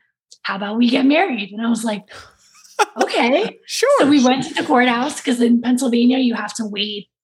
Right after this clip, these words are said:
Speaker 1: I think it was, like, forty-eight hours from the time that you submit for your marriage license to
Speaker 2: Huh.
Speaker 1: the time you actually get married. There's, like, a waiting period. So we, like, got to the courthouse and we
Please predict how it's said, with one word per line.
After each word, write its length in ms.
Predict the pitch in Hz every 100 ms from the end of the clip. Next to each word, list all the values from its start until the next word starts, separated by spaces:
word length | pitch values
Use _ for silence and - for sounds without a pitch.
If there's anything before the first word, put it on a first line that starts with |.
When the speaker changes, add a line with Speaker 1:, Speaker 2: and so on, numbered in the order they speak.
| 226
Speaker 1:
I 40 |
think 160 | 233 220
it 40 |
was, 120 | 220
like, 200 | 226 226
forty-eight 380 | - 233 226 226
hours 420 | 208 220 233 247
from 120 | 240
the 80 | 220
time 240 | 220 220 220
that 100 | 208
you 160 | 202
submit 500 | 214 - 196 208 202
for 120 | -
your 460 | 214 196 196 190 196 - _ -
marriage 300 | 214 220 233
license 380 | 247 247 302 294
to 80 |
Speaker 2:
Huh. 60 | 160
Speaker 1:
the 60 | 117
time 240 | 190 214
you 40 | 208
actually 260 | - - 220
get 120 | 208
married. 360 | 202 190 233 240
There's, 160 | 220
like, 120 | 214
a 60 | 214
waiting 340 | 202 190 196
period. 400 | 220 269 294 349 330 _ - - - _
So 160 | - 247
we, 160 | 233 254
like, 240 | 247 233
got 220 | 214 - -
to 100 | -
the 60 |
courthouse 540 | 254 240 233 285 359 -
and 140 | 233
we 340 | 220 220 214